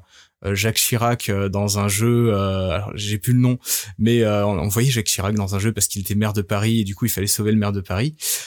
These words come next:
euh, voilà. Euh, mais ça, c'était pas un, un stunt politique, c'était pas une campagne politique, on va dire.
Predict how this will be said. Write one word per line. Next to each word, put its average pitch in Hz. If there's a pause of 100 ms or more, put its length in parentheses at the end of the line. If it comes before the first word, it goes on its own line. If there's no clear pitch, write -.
(220)
euh, 98
voilà. 110 (640)
Euh, 110
mais 120
ça, 147
c'était 120
pas 143
un, 107
un 113
stunt 135 (180)
politique, 117
c'était -
pas 120
une 110
campagne 110
politique, 113
on 127
va 107
dire. 131